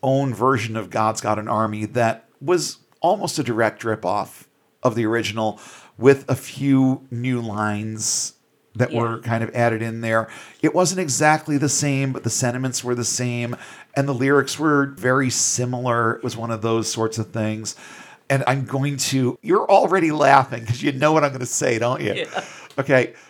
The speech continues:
Speaker 1: a little bit of levity to ease the tension here. When I was doing my internship at my home church in Poughkeepsie, we were working on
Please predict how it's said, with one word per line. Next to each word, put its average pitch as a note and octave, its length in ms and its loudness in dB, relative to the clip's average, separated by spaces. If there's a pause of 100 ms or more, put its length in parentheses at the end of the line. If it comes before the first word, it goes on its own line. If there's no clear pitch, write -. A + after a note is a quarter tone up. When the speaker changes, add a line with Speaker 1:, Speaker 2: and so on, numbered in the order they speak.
(320)
Speaker 1:
a C#3 40 -6
little E3 180 4
bit E3 100 2
of D3 80 0
levity C3 520 2 (240)
to - 140 -2
ease B2+ 180 4
the B2 100 -2
tension B2 400 0
here. G2+ 300 -2 (440)
When C3 480 2 (340)
I C#3+ 220 2
was C3+ 480 4
doing B2 300 -2
my A2+ 140 -2
internship A2+ 800 -4 (140)
at A#2 200 -2
my A#2 140 -2
home A2+ 200 -6
church G#2+ 320 -2
in G2 60 -8
Poughkeepsie, - 680 -2 (840)
we C#3 120 2
were B2+ 120 4
working C#3 460 0 (100)
on A2 480 2